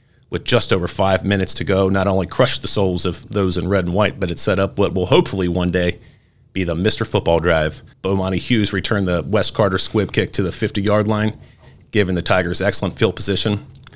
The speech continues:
After a couple rushes and a sideline pass to Mitch Berger, an incompletion in the end zone, and the holding penalty, Herget tossed an absolute dime to junior Brady Moore, who was running down the left sideline for the forty-four-yard touchdown,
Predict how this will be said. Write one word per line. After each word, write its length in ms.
After 240
a 60
couple 280
rushes 440
and 80
a 40
sideline 440
pass 260
to 80
Mitch 240
Berger, 400
an 120
incompletion 520
in 100
the 120
end 120
zone, 220
and 60
the 80
holding 260
penalty, 340
Herget 340
tossed 280
an 100
absolute 500
dime 320
to 120
junior 360
Brady 360
Moore, 340
who 80
was 180
running 220
down 200
the 60
left 200
sideline 420
for 180
the 80
forty-four-yard 760
touchdown, 480